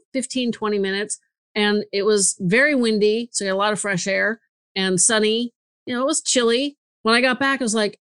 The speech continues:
"Ah." So I start on the first to-do list item, which required me to do a task that wasn't on the to-do list, which was frustrating, but it was like, I wa-, I was able to just roll with it instead of just letting it just affect my entire rest of the day.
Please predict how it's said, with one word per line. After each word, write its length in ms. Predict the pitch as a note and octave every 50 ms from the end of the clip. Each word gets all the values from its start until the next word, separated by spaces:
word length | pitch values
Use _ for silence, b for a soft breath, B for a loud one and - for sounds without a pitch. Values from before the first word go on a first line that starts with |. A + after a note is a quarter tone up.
| _ -
"Ah." 420 | A#3+ C#4 D4 C4+ G#3 D#3+ D3+ C3+ _ _ _ _ _ -
So 380 | - - B3+ B3 A#3+ A#3+ A#3+ -
I 80 | - A3
start 380 | G#3 - - C4+ C4+ C4+ C4+ -
on 500 | A#3 A#3+ A#3+ A#3+ A#3+ A#3 G#3 G3 F#3+ G3 - _ _ _ -
the 60 | A3 F3+
first 380 | - B3+ B3+ B3+ B3+ - - -
to-do 240 | - G#3 A3+ A#3 A3
list 240 | A3 G#3 F#3 - G#3+
item, 480 | G3+ F#3+ F#3 F3+ F#3 F#3 F#3 F#3 F3+ _ _ _ -
which 320 | - A3 G#3 - - - - _ _ _ _ _ -
required 480 | A#3 A#3+ A3+ - - D#4 D#4+ F4+ F#4 D#4
me 120 | E4+ E4 D#4
to 80 | D4+
do 200 | B3 B3 C#4+ C#4
a 60 | B3+
task 400 | B3+ - - C4 B3+ B3+ B3 - -
that 100 | A#3+ A#3
wasn't 280 | B3 B3 A3+ A#3 A#3+
on 140 | A#3+ C4 C4+
the 80 | C4 A3
to-do 340 | - - A#3 F#3+ G3 F#3+ F#3
list, 240 | F#3 F#3 F#3+ F3+ -
which 120 | A3 F#3
was 140 | G3+ G3 -
frustrating, 640 | - - C4 C4+ B3+ - - B3 A3 G#3 G#3 G3
but 100 | F#3+ G3+
it 60 | G3+ G3+
was 120 | G3+ F3+
like, 180 | G3+ F#3+ F#3+ -
I 140 | - G#3 G#3
wa-, 160 | A3 G#3+ A3 A3 -
I 140 | - G#3+ G#3+
was 200 | G#3+ G3+ F#3+ - -
able 340 | G#3 A#3+ C4 B3 C4+ C4 B3
to 160 | - - G#3+
just 340 | F#3+ G#3+ G#3+ G#3 - - - _ _ _ _ _ -
roll 500 | F#3 F#3 F#3 F#3+ G#3 A#3 C4 C#4 C#4+ C#4+
with 240 | C#4+ C#4 C4+ - C#4+
it 320 | C#4 C4+ C4+ C4+ C4+ C4+ _ _ _ _ _ _ -
instead 340 | A3 G3+ F#3 - B3+ A#3+ A#3+
of 100 | A#3 G3+
just 280 | G#3+ A3+ G#3+ - - _ -
letting 360 | F#3 G3+ G#3 A3+ A3+ A3 A3
it 120 | G#3 F#3+
just 200 | F#3+ F#3+ F3+ F3+ - -
affect 340 | E3 - G#3+ G3 F3+ -
my 120 | G3+ F#3 F3+
entire 480 | F3+ F3 D#3+ D#3 F#3+ G3 F#3 F#3 F#3 F3
rest 300 | F3+ F3+ F3+ F3 - -
of 40 | F#3+
the 80 | F3 E3+
day. 400 | E3 E3 E3 E3 D#3+ D#3 D#3